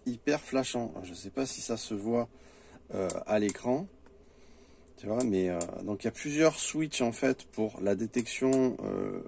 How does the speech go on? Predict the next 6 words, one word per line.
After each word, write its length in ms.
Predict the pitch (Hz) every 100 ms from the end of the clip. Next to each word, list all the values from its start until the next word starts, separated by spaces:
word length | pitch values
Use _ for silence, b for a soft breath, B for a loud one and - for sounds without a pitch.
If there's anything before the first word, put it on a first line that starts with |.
| -
allumer 640 | 110 113 120 123 123 117 -
complètement 680 | 98 92 107 - 123 123 120 b b b b -
le 180 | - 110
phare 540 | - 131 127 127 - - - -
ou, 180 | 104 98
euh, 160 | 90